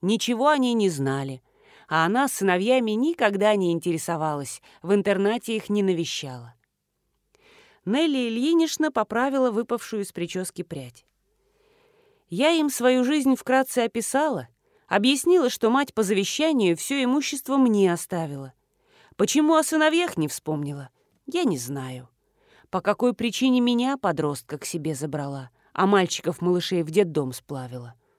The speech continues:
тоже не знаю. Она никогда о них не говорила. Когда-то я спросила у матери: «А где Миша и Федя?» Она буркнула: «Умерли давно,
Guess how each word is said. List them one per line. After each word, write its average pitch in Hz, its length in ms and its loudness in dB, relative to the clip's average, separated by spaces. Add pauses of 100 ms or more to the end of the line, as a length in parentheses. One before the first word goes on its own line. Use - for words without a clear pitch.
(140)
тоже 151 340 -2
не 180 140 2
знаю. 185 480 -2 (640)
Она 330 240 2
никогда 202 560 2
о 185 80 2
них 185 280 0
не 185 140 0
говорила. 156 720 -6 (600)
Когда-то 175 440 2
я 214 160 2
спросила 339 640 0
у 302 80 2
матери: 156 520 0 (200)
«А 214 120 2
где 247 320 2
Миша 196 400 0
и 185 80 -2
Федя?» 156 480 -6 (600)
Она 196 300 0
буркнула: 151 600 -6 (380)
«Умерли 220 460 4
давно, 196 500 2